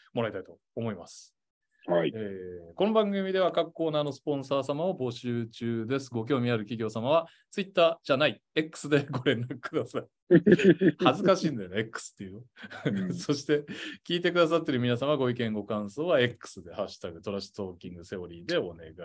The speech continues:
Speaker 1: いします。
Speaker 2: はい。
Speaker 1: はい、というわけで、今週もハッシュタグ見ていきましょう。
Speaker 2: うん。
Speaker 1: えー、ユウさんのい-、先ほどね、名前、質問いただきましたが、ユウさんの一個目の質問。Bリーグは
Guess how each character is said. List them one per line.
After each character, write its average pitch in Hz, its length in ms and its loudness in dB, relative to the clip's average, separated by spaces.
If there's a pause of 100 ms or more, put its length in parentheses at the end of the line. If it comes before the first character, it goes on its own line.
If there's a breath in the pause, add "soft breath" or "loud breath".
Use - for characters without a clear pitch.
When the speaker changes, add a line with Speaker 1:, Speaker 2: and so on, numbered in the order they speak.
(120)
Speaker 1:
い 78 60 -18
し - 180 -18
ま 147 180 2
す。 - 140 -10 (100)
Speaker 2:
は 87 260 4
い。 - 100 2 (220)
Speaker 1:
は 139 240 2
い、 127 160 0
と 123 180 -6
い 120 220 -2
う 120 80 -4
わ 120 140 -2
け 110 200 -4
で、 120 420 2 (440)
今 92 180 -12
週 92 220 -14
も 107 360 -6 (200)
ハ 101 80 -12
ッ 104 40 -10
シ - 160 -14
ュ 90 40 -20
タ 90 120 -14
グ 87 260 -16 (280)
見 104 120 -10
て 95 100 -14
い 87 100 -14
き - 100 -20
ま 98 180 -6
し 120 140 4
ょ 101 140 -2
う。 95 60 -14
Speaker 2:
う - 20 -20
ん。 - 40 -20 (480 soft breath)
Speaker 1:
え 120 180 0
ー、 - 0 -
ユ 190 200 2
ウ 190 60 -2
さ 104 180 -2
ん 85 100 -12
の 85 80 -14
い-、 95 140 -14 (140)
先 131 280 -4
ほ 135 60 0
ど 131 100 -4
ね、 165 220 -8
名 113 260 -8
前、 101 520 -6
質 120 160 -12
問 101 140 -4
い 95 40 -8
た 104 100 -6
だ 101 120 -4
き 107 80 -10
ま 98 120 -6
し - 60 -14
た - 80 -16
が、 90 80 -12
ユ 110 120 -6
ウ 110 40 -10
さ 101 120 -10
ん - 20 -14
の 90 60 -16
一 92 180 -16
個 147 100 -6
目 123 120 -2
の 110 100 -4
質 107 160 -10
問。 95 240 -8 (340 loud breath)
B 220 220 2
リ 208 100 4
ー 139 40 4
グ 110 60 2
は 85 180 -4